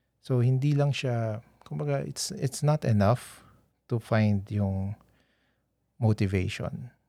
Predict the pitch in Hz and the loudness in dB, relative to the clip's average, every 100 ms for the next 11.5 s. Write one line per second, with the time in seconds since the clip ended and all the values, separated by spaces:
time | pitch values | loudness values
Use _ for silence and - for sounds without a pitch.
0 | _ _ _ - 120 113 113 110 107 107 | _ _ _ -18 -8 -4 0 2 0 0
1 | 107 110 - - - 117 117 135 123 120 | -2 -4 -6 -12 -14 -10 -6 0 2 2
2 | 110 120 110 107 - 123 110 107 120 110 | 0 -2 -2 -2 -2 -4 -4 -4 -4 -2
3 | 104 104 104 107 104 107 113 117 - 104 | -2 -2 -4 -4 -4 -6 -6 -10 -8 -6
4 | 101 95 95 90 - - 123 - 147 143 | -4 -4 -2 -4 -4 -2 -4 -2 -2 -2
5 | - _ _ _ _ _ _ _ _ _ | -4 _ _ _ _ _ _ _ _ _
6 | _ _ _ _ 104 104 92 98 98 - | _ _ _ _ -12 -10 -10 -10 -10 -12
7 | - _ _ _ _ _ _ _ _ 262 | -16 _ _ _ _ _ _ _ _ -20
8 | 185 - - - - 135 131 131 120 113 | -14 -10 -8 -8 -4 0 2 2 4 2
9 | 113 - 104 101 - - - - _ _ | 2 0 -2 -2 -6 -16 -18 -20 _ _
10 | 131 120 - 120 104 - 107 101 98 _ | -6 -4 0 0 0 -2 -2 -2 -2 _
11 | _ 92 85 90 - | _ -6 -6 -6 -10